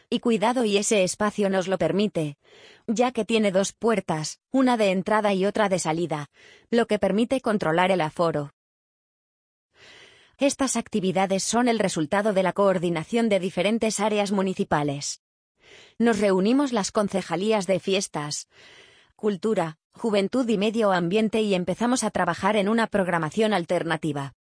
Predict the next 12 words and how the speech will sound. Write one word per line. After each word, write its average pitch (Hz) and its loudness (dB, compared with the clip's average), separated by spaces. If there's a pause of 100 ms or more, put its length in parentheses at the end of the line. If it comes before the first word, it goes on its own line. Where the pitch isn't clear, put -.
(300)
Ya 254 2
nos 277 2
hemos 220 0
plantado 196 0
en 180 2
agosto 190 0
y 190 0
seguimos 247 0
trabajando 208 0
de 190 0
forma 214 2
transversal, 170 0